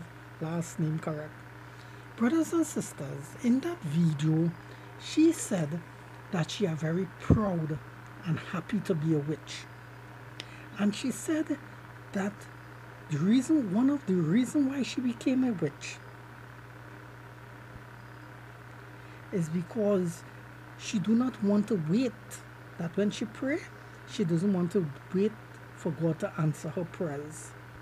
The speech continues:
She find God is taking too long to answer her prayers. So that is one of the reason why she, she become a witch. And I was very troubled by that statement.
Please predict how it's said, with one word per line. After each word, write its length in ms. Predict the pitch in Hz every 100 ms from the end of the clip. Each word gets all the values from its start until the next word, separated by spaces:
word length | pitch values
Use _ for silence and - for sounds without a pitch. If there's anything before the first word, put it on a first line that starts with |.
| - - - -
She 80 | 202
find 360 | - 190 190 160
God 160 | 170
is 140 | 170 165
taking 320 | 160 160 165
too 140 | 175
long 240 | 160 151 160
to 140 | 170 -
answer 300 | 160 - 156
her 140 | 156 139
prayers. 400 | 185 156 131 - - - -
So 180 | - 202
that 260 | 208 226 233
is 120 | 170
one 220 | 202 214
of 140 | 220
the 100 | 180
reason 360 | 160 160 151 165
why 140 | 151
she, 180 | 143 180 - - - - - - - - - -
she 160 | -
become 340 | 160 156 180 160
a 60 |
witch. 420 | 143 165 - - - - - - - - - - - - - - - - - - - - - - - - - - - - - - - - - - - - - - - -
And 120 | 233
I 120 | 220 247
was 180 | 220
very 340 | - 240 - 285 -
troubled 420 | - 247 240 208
by 140 | 135 147
that 260 | 156 135 -
statement. 720 | - 165 151 - 165 160